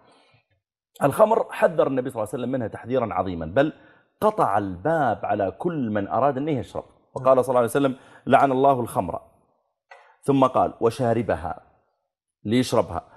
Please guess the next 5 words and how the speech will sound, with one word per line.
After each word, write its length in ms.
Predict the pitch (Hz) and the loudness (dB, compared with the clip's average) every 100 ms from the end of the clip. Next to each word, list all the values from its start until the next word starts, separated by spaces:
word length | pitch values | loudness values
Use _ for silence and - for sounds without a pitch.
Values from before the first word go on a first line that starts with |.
| - - - - _ - | -20 -20 -20 -20 _ -2
"وساقيها"، 1040 | 110 110 107 - - 135 123 - 117 78 85 _ _ _ _ _ | 4 6 4 -2 -2 0 0 -2 -4 -4 -12 _ _ _ _ _
وبائعها، 840 | 101 107 123 123 143 95 87 90 - _ _ | 2 6 6 6 4 2 -2 -6 -10 _ _
ومبتاعها، 880 | 113 123 101 - 123 107 123 101 - - _ | 0 0 -2 0 2 4 2 0 -6 -10 _
وعاصرها، 720 | 98 110 131 127 - 131 101 92 170 139 - | 2 6 6 4 2 0 0 -2 -6 -10 -2
ومعتصرها، 840 | 117 135 107 131 120 131 90 82 | 0 0 2 0 2 2 2 -2